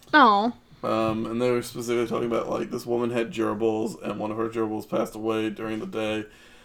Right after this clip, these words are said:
Speaker 2: while her friend was staying over. And, like, her friend had been like,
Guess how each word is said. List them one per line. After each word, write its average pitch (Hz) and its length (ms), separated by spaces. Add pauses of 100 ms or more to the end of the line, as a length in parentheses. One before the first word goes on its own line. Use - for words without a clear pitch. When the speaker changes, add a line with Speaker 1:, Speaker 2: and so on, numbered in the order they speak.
Speaker 2:
while 113 180
her 113 60
friend 143 280
was 127 120
staying 110 360
over. 110 540 (800)
And, 120 260
like, 120 280
her 131 120
friend 123 220
had 120 100
been 117 180
like, 113 220